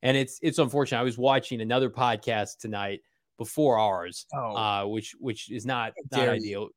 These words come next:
Speaker 1: It was Colin Cowherd and, and John Middlecoff of The Volume. Um, and you can go watch it if you want, but I'm gonna bring it up now because I think it's just absurd. They, they spent about ten minutes trashing the Cardinals, and a lot of that went at Michael Bidwill, but they,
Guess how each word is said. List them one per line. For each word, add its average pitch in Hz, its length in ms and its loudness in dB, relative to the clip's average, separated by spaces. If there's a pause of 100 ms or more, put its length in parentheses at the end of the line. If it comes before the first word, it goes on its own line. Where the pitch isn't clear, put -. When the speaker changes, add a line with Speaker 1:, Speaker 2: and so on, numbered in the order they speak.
(120)
Speaker 1:
It 127 60 -12
was 107 260 -14 (120)
Colin 180 300 4
Cowherd 139 480 2
and, 107 240 -6
and 107 220 -12
John 131 360 2
Middlecoff 113 580 0 (440)
of 107 140 -2
The 110 80 -4
Volume. 107 480 2 (260)
Um, 101 420 -4
and - 20 -20
you 123 80 -10
can 147 100 -6
go 147 140 8
watch 123 300 6
it 110 40 -4
if 101 120 -8
you 104 100 -4
want, 104 340 -2 (420)
but 104 260 2 (160)
I'm 120 80 -8
gonna 120 120 -2
bring 131 180 4
it 123 60 2
up 110 160 2
now 127 240 6
because 110 260 -2
I 101 80 -2
think 110 180 -2
it's 101 140 -10
just - 220 -14 (180)
absurd. 110 580 0
They, 110 140 0
they 120 160 -2
spent 127 240 -4
about 101 200 -4
ten 131 200 -4
minutes 117 300 -4
trashing 113 720 -2
the 101 80 -14
Cardinals, 143 540 4
and 165 80 -6
a - 380 -4
lot 180 120 10
of 185 80 8
that 165 160 8
went 151 140 4
at 139 60 -2
Michael 131 300 0
Bidwill, 117 320 2
but 117 140 -2
they, 110 240 -2